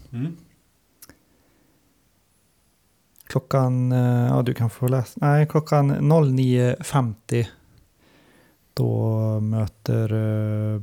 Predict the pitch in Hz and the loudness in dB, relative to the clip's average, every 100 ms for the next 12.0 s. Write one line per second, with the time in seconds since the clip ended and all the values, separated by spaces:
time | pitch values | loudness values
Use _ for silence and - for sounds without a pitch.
0 | - 127 113 160 170 127 123 120 - - | -6 -4 0 2 4 4 2 0 -4 -4
1 | 139 - 113 117 127 135 131 123 123 139 | -4 -4 -6 0 2 4 4 2 0 0
2 | - - 135 - 135 131 127 120 - 135 | -2 -2 -2 0 0 2 2 -2 -2 -2
3 | 113 123 117 110 - - - _ _ _ | -2 -2 -2 -2 -6 -6 -20 _ _ _
4 | _ _ _ 139 - 123 117 113 120 104 | _ _ _ -8 -2 -2 0 0 0 -4
5 | - - - _ _ _ _ - 110 165 | -10 -14 -20 _ _ _ _ -12 -4 -4
6 | 190 - - - - - - - - - | -4 -10 -20 -20 -20 -20 -20 -20 -20 -20
7 | - - - _ _ _ _ - - _ | -20 -20 -20 _ _ _ _ -20 -20 _
8 | _ _ _ _ - 151 - 160 170 190 | _ _ _ _ -6 -6 -4 -2 0 -2
9 | - - - _ _ _ _ _ _ _ | -10 -20 -20 _ _ _ _ _ _ _
10 | _ _ _ _ _ _ _ - 160 151 | _ _ _ _ _ _ _ -8 -2 0
11 | 156 156 156 156 151 139 135 - - - | 0 0 0 2 2 2 -2 -4 -12 -14